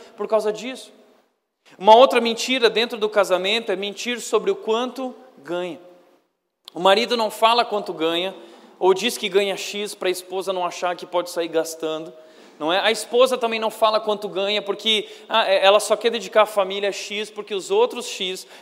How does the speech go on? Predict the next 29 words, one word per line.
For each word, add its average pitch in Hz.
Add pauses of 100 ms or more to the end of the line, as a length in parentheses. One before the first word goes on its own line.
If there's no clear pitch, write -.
ela 190
quer 190
dedicar 175
pras 185
coisinhas 170
dela, 160
pro 151
consumismo 160
dela, 151 (220)
então 175
ela 196
só 196
diz 185
que 208
ganha 170
tanto, 165
porque -
o 165
resto 156
ela 151
pode 151
gastar 143
como 139
ela 135
quer. 123
Veja, 196 (280)
isso 208
é -
mentira. 214